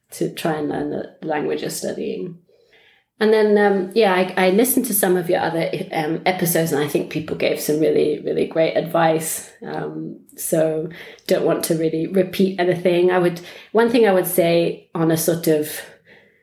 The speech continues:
I don't know what you would say, like, psychological level is don't expect too much of yourself when you're first starting out in the field. You know, it's tough in lots of different ways, and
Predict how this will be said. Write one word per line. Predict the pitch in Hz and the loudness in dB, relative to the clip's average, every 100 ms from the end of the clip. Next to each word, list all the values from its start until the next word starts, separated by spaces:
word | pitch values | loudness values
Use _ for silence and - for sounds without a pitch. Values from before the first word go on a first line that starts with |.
| _ _ _ _ _ | _ _ _ _ _
I | 160 | -6
don't | 139 | -4
know | 156 151 139 - | -2 -2 -4 -8
what | - 147 | -8 -6
you | |
would | 147 151 | -4 -4
say, | 147 151 | -2 -2
like, | 151 - | -2 -4
psychological | - 160 160 165 165 185 180 170 | -2 -2 0 2 4 2 2 2
level | 165 156 160 160 160 - - - | 4 4 4 2 0 -8 -18 -2
is | 175 170 - - _ | 0 0 -8 -16 _
don't | 220 214 214 | 4 4 2
expect | 165 - - - | -2 -2 -4 -4
too | - | -2
much | 143 - - | 0 0 -4
of | 165 | -4
yourself | - - - 139 - | -4 0 0 0 0
when | 151 147 | 0 0
you're | 143 147 151 139 - _ _ - | 0 0 -4 -8 -18 _ _ -2
first | 170 160 165 - | 2 2 0 -8
starting | - 156 151 - 147 | -4 0 2 0 0
out | - - | -2 -2
in | 156 | -4
the | |
field. | - - 147 151 | -4 0 0 0
You | 170 | 0
know, | 180 170 | 0 2
it's | 196 - | 0 0
tough | - 165 - | 0 0 0
in | 165 | 0
lots | 156 - 165 | 0 -2 -4
of | |
different | 160 160 - | -4 -4 -4
ways, | - - 151 160 | -2 -2 -2 -2
and | 151 151 | -4 -4